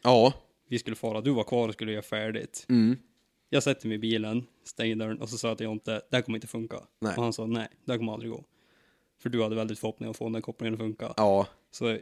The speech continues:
Speaker 2: jag hade lyckats få dig att höra med Robert på Dynotech om han hade en koppling hemma. Att
Speaker 1: Ja.
Speaker 2: du var skeptisk för du ville inte bara köpa en koppling.
Speaker 1: Jo, för det, det var ju som så att, alltså, det här,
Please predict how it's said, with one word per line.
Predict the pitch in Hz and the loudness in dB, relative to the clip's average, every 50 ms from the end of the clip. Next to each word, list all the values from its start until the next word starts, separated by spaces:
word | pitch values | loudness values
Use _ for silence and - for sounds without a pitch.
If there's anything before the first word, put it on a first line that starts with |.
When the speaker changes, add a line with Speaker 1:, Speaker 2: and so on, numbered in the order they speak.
| - _ - | -6 _ -6
Speaker 2:
jag | 127 127 147 156 | 0 4 4 6
hade | 147 123 117 | 6 4 2
lyckats | 113 117 - - - 113 110 - - | 0 0 -2 -4 -4 -4 -4 -6 -6
få | - - 165 147 127 120 | -4 0 2 2 2 4
dig | 120 139 131 135 139 135 | 4 4 4 6 4 2
att | 110 107 | 2 0
höra | - 123 117 120 127 120 | -4 -2 -2 0 0 0
med | 113 113 | 0 0
Robert | 117 131 123 113 107 113 117 - | 0 -2 -2 -2 -2 -4 -6 -4
på | - | -4
Dynotech | 113 117 120 110 110 - 113 110 - | -2 0 0 0 -2 -4 -6 -6 -6
om | - 113 110 | -6 -4 -4
han | 120 107 | -4 -2
hade | - 123 117 117 135 | 0 -2 0 2 0
en | 127 117 | 0 0
koppling | - 113 - - 123 113 | 0 -2 -4 -2 -2 -2
hemma. | 104 - 113 110 120 127 120 113 | -2 -2 -2 0 2 0 0 0
Att | 113 - | 0 0
Speaker 1:
Ja. | 95 98 92 | 2 4 4
Speaker 2:
du | 87 | 4
var | 85 101 | 2 0
skeptisk | 101 - - - 117 - - - - 110 110 - - | -2 -2 -2 -2 -2 -2 -4 -12 -8 -8 -8 -8 -8
för | - 117 | -6 -2
du | 117 113 | -2 0
ville | 113 117 113 | 2 2 2
inte | 113 - - - - | 2 0 0 -2 -4
bara | 120 - - 123 | -4 -2 -4 -2
köpa | - - 127 - - | -2 -2 -2 0 2
en | 131 110 | 0 0
koppling. | - 120 - - 117 113 117 123 | 0 -4 -8 -4 -2 0 4 6
Speaker 1:
Jo, | 131 131 | 6 6
för | 131 143 | 8 8
det, | 135 127 120 104 - - | 8 8 8 6 4 2
det | 113 120 | 4 8
var | 117 117 113 | 10 10 10
ju | 107 | 10
som | - - 110 | 8 2 0
så | - - 165 131 104 90 | 2 4 6 8 6 6
att, | 95 - - - - | 4 2 -4 -12 -6
alltså, | - - 101 - 104 | -4 -2 -2 0 2
det | 98 104 | 2 4
här, | 117 127 127 104 | 6 6 6 4